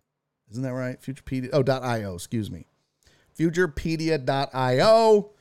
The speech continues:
Uh, I have a bunch of shit on here. So I've got, like, the hundred greatest T V theme songs of all time. It's kinda campy and blah, blah, blah.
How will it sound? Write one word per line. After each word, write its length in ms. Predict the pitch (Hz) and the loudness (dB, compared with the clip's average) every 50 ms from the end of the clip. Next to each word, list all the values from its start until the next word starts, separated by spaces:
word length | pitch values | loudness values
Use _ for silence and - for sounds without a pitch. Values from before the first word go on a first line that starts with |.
| _ _ _ _ _ _ _ _ _ _ - | _ _ _ _ _ _ _ _ _ _ 0
Uh, 200 | 156 165 170 160 | 2 2 2 4
I 80 | 190 254 | 4 2
have 120 | 320 392 | 2 4
a 60 | 453 | 2
bunch 260 | 233 147 160 185 - 180 | 2 2 2 0 0 -2
of 80 | 143 | -4
shit 180 | - - 160 147 | -2 0 0 0
on 100 | 143 135 | 2 2
here. 320 | 131 147 127 127 123 120 | 0 0 0 0 0 -2
So 180 | 123 - 156 147 | -2 0 2 2
I've 120 | 147 143 | 2 2
got, 180 | 170 180 190 175 | 0 -2 0 2
like, 240 | 170 160 151 135 - | 2 2 0 0 2
the 180 | 151 139 131 | 2 2 2
hundred 300 | 127 151 160 165 160 143 | 2 2 0 -2 -2 -2
greatest 360 | 139 143 143 143 139 131 - | -2 -2 0 0 -2 -4 -4
T 140 | - - 139 | -8 -8 -6
V 140 | 135 139 139 | -4 -4 -4
theme 260 | - - 131 127 131 | -4 -4 -4 -4 -4
songs 320 | 131 - 127 127 131 127 120 | -2 -2 -2 -2 -2 -2 -4
of 80 | 113 | -4
all 140 | 120 120 120 | -4 -6 -6
time. 260 | - 131 120 117 117 | -4 -6 -6 -4 -6
It's 120 | 117 110 - | -6 -6 -6
kinda 180 | 131 120 113 | -6 -6 -6
campy 480 | 104 - - 117 110 110 - - 110 107 | -8 -8 -8 -8 -8 -8 -8 -8 -8 -6
and 140 | 101 98 95 | -6 -6 -8
blah, 160 | 107 107 104 | -8 -8 -8
blah, 100 | 104 101 | -8 -10
blah. 360 | 101 104 104 101 104 104 101 | -10 -8 -8 -8 -8 -8 -10